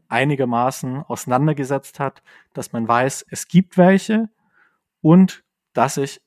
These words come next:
einfach sicher archivieren muss. So, das ist der gesetzliche Teil. Wenn du mich persönlich fragst, was der eigentliche Mehrwert ist,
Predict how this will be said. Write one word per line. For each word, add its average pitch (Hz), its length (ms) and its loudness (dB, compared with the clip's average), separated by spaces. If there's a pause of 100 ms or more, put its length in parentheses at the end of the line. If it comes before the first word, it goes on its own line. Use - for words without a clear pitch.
einfach 123 440 -4
sicher - 380 -8
archivieren 113 480 -2
muss. 101 360 -4 (720)
So, - 220 -12 (120)
das 131 140 -2
ist 151 140 0
der 147 60 2
gesetzliche 127 600 -2
Teil. - 340 -8 (380)
Wenn 135 140 0
du 139 60 2
mich 208 240 4
persönlich 156 440 0
fragst, 123 460 -4
was 139 240 -2
der - 280 -4
eigentliche 131 480 -2
Mehrwert 117 440 0
ist, - 360 -14